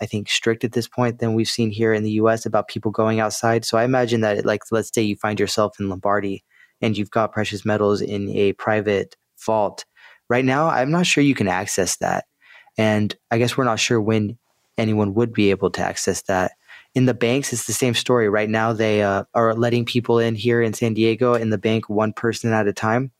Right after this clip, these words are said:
What happens if they don't let people in the banks at all out of concerns for something like coronavirus?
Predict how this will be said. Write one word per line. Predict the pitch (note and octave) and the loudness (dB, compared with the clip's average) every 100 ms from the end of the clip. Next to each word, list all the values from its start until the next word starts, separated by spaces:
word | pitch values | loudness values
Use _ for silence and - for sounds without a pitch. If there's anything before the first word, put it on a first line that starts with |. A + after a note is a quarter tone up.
| _ _ _ _ _ | _ _ _ _ _
What | - | -2
happens | C3 D3+ D3+ B2+ | 0 0 0 0
if | B2 | 0
they | A#2 | 2
don't | A2+ G#2+ | 0 0
let | G2+ F#2 - | 0 -2 -4
people | G#2+ - | -4 -2
in | F#2 G2 F#2+ | -2 -2 -4
the | |
banks | F#2 F#2 F#2 - | -4 -4 -6 -8
at | - F#2+ | -4 0
all | G2 F2+ - _ _ G2+ | 0 -2 -6 _ _ -4
out | G2 | -4
of | |
concerns | - G2 - G2+ F#2+ | -4 -6 -2 -2 -2
for | F#2+ | -4
something | - F#2+ G2+ | -4 -2 -2
like | F#2 F2 | -4 -4
coronavirus? | - F2+ F2+ E2 E2+ - - | -4 -2 0 -2 -2 -4 -8